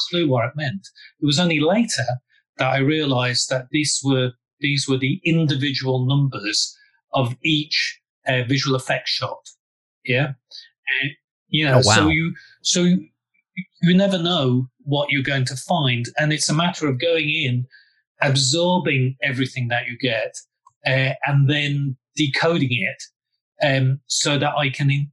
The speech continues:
Speaker 1: interpret it, um, put it in chronological order, uh, and interpret it, and then present that information to you in a way that is, that is readable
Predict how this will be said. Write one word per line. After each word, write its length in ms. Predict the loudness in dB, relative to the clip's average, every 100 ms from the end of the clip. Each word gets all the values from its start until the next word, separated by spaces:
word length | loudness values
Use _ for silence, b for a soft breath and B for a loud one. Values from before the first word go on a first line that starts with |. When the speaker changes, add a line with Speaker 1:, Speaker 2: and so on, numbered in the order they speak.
| -2
Speaker 1:
interpret 720 | 0 0 0 0 -2 -4 -4
it, 200 | -6 -10 _ _ _ _ -4
um, 440 | -2 0 0 -4 -6 -4
put 120 | -2
it 80 | -2
in 100 | -4
chronological 680 | 0 0 0 -4 -6 0 4
order, 440 | 4 2 -2 -4 b b b _ -2
uh, 40 |
and 280 | -2 0 0
interpret 640 | 0 0 0 0 -2 -2
it, 160 | -4 -6 b b _
and 220 | 0 2 4
then 200 | 2 -2
present 640 | -2 -2 0 0 0 0
that 220 | -2 -2
information 640 | -2 -4 -2 -2 -2 -2 -4
to 120 | 0
you 320 | 2 4 2 0 b b _
in 140 | 0 2
a 100 | 2
way 300 | 2 0 -2
that 240 | -2 -2
is, 640 | 0 0 0 -2 -4 -6 -4
that 140 | -2 0
is 180 | 0 2
readable 540 | 2 2 0 -6